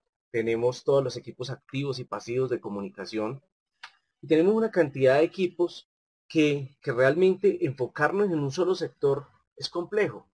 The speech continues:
es complejo. Y uno puede empezar a mirar los diferentes sectores de mantenimiento y se va a dar cuenta que efectivamente hay problemas a gestionar que son diferentes en cada uno de los sectores.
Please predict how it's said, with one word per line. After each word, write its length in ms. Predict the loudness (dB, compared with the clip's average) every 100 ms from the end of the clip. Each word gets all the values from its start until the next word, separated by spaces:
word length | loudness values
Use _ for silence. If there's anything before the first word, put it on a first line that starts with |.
| _ _ _ -10
es 140 | -8
complejo. 480 | -4 -4 0 -2 -2
Y 240 | -2 -2
uno 300 | 2 4 4
puede 180 | 8 8
empezar 340 | 8 2 0 0
a 60 |
mirar 260 | 2 0 0
los 140 | -2
diferentes 480 | -4 -2 -2 -2 -8
sectores 680 | -10 -8 2 2 2 -6 -20 _ _ _
de 120 | -2
mantenimiento 840 | 0 -2 -2 0 2 0 -2 -10 _ _ -8
y 80 | -6
se 100 | 2
va 120 | 4
a 40 | 4
dar 80 |
cuenta 480 | 2 0 2 -2 -4 _ _ _ _ _ _
que 400 | -6 -2 -2 -4 _ _ _ _ _ _ _ _ _
efectivamente 880 | -8 -8 2 4 6 4 2 -2 -6 _
hay 180 | -4 -2
problemas 960 | 0 2 4 4 2 0 -4 -12 -20 -16
a 80 | -10
gestionar 720 | -10 -10 -4 0 2 0 -4 _ _ _
que 80 | -10
son 220 | -8 -6
diferentes 560 | -4 0 0 -2 -8 -12
en 100 | -8
cada 240 | -4 -4
uno 140 | -2
de 80 | -4
los 160 | -4 -10
sectores. 560 | -10 -2 0 -2 -14